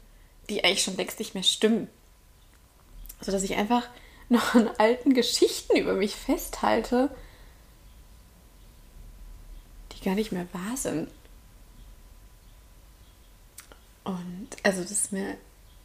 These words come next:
jetzt aufgefallen, dass ich das tue und mir so denk, so, "Stopp,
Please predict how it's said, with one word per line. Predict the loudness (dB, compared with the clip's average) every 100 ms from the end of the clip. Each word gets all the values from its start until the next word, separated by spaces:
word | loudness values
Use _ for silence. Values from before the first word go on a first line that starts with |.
| -20 -20 -20 -20 -20 -16
jetzt | -6 -6 -6 -6 -2
aufgefallen, | -2 -4 -12 -6 -4 -4
dass | -6 -8
ich | -8 -12 -18 -20 -14
das | -8 -6 -4
tue | 0 4 4 4 0 -18 -20 -20 -20 -20 -20 -20 -20 -20 -20 -20 -20 -20 -20 -20 -20 -20 -20 -20 -20 -20 -16 -8
und | -6 -4
mir | -4 -4
so |
denk, | -6 -8 -10
so, | -12 -6
"Stopp, | -4 -4 -6 -10 -10